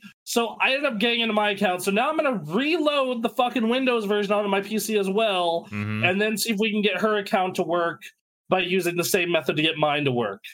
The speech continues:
Speaker 1: This is so fucking stupid, 'cause I have the Steam client, she has the Windows client.
Speaker 2: Mm-hmm.
Speaker 1: Now you're probably asking, "Bronson, your girlfriend Stella runs everything through Steam. Why didn't she just get the Steam version?"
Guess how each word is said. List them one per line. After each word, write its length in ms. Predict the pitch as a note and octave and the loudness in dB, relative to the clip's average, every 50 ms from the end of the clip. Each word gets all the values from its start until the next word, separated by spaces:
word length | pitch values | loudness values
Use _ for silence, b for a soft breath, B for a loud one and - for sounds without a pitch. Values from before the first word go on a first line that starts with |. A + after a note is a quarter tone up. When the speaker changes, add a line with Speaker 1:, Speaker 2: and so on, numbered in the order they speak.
| - _ _ _ _ _ _ _ _ _ _ - | -20 _ _ _ _ _ _ _ _ _ _ -4
Speaker 1:
This 100 | E3 E3+ | -2 0
is 160 | F#3 - - | 0 0 0
so 400 | - A#3+ A#3+ B3 B3 A#3 A#3+ - _ - | 0 0 2 2 0 -2 -4 -4 _ 0
fucking 300 | A#3 A3+ - A#3 G3+ G3 | 0 0 2 0 0 0
stupid, 520 | - - - G#3 F#3 F3+ F3 C3 G#2+ - | 0 0 0 0 0 0 0 -4 -2 -2
'cause 140 | - F3+ D#3 | -2 -2 0
I 160 | F3 F3 G3 | 0 0 0
have 100 | A3 G#3+ | 0 0
the 60 | G#3+ | -2
Steam 300 | G#3+ - - G3+ G3 F#3+ | -2 -2 -2 -2 -4 -2
client, 260 | - G3+ F3+ F3 F3 | -2 -2 -2 -2 -2
she 100 | - - D3+ | -2 -2 -4
has 100 | D3+ D3 | -4 -4
the 80 | D#3 | -4
Windows 280 | D3 C#3 C3 A#2+ A2+ - | -2 -2 -2 -2 -4 -4
client. 300 | - - A2+ G2 G2+ C3 _ _ - - | -6 -6 -6 -6 -8 -10 _ _ -12 -10
Speaker 2:
Mm-hmm. 140 | G2+ F#2 | -6 -2
Speaker 1:
Now 60 | F#2+ B3+ | -2 0
you're 100 | C#4 C4 | 0 0
probably 240 | D#4+ F#4 F#4 E4+ | 0 0 0 0
asking, 400 | E4 D#4 D4+ - G3 D#3+ C#3+ - _ _ _ _ - | 0 -2 -2 -4 -6 -6 -8 -8 _ _ _ _ -2
"Bronson, 680 | D#4 F4 A4 G4+ - - C3+ A#2+ A2 A2+ B2 C3 - - B B B B B _ _ - | 0 0 0 0 -2 -2 -2 -2 -4 -6 -10 -12 -14 -18 B B B B B _ _ -6
your 240 | G#3 C#4 A4 A4 F4+ | -2 0 0 2 2
girlfriend 460 | C4 C4+ - C#4 C4 C4+ C#4+ C#4+ B3+ - - - | 0 0 0 0 0 0 0 -2 -2 -4 -6 -4
Stella 460 | - - - D4 C#4+ C4+ B3+ B3+ C4 | -2 0 2 2 2 2 2 2 2
runs 200 | C4 C4 C4+ A#3 - | 0 0 0 0 0
everything 480 | - A3+ A3 B3+ B3+ B3 C#4 C4 C4+ B3+ | 0 0 0 0 -2 -2 -2 -2 -2 -2
through 220 | A3 D4+ D4 D4+ | 0 0 0 0
Steam. 520 | - - - - F4 D#4 C#4 G#3 D#3 D3+ C#3+ | 0 0 0 0 0 0 0 0 0 0 2
Why 140 | E3 F#3 G#3 | 2 2 0
didn't 100 | G#3+ G#3+ | 0 0
she 140 | G#3 - C4+ | 0 0 0
just 200 | B3+ C#4 C4 - | 0 -2 -2 -2
get 160 | - D#4+ F4 | -2 -4 -2
the 60 | - - | -2 -2
Steam 420 | - - - E4+ E4 D#4 C#4 B3 | -2 0 0 0 0 0 0 0
version?" 580 | F#3 D3+ C3+ B2+ B2 C3 A#2 A2+ B2+ D3 D3 | 0 0 0 0 0 0 -2 -2 -2 -4 -8